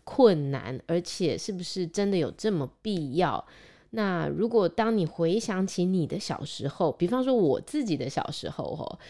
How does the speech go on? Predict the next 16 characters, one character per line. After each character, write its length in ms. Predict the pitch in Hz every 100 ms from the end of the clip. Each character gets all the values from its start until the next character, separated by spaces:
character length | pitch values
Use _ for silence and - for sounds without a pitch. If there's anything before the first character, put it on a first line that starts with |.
| - - -
我 60 |
记 160 | 190 285
得 100 | 254
有 200 | 208 147
一 40 |
次 200 | 165 -
我 180 | 214 151
去 220 | - -
百 160 | 180 -
货 240 | 165 190
公 320 | 175 - 185 202
司 240 | - 185
的 140 | 170
时 160 | 151 147
候 240 | 139 170
呢 300 | 151 127 -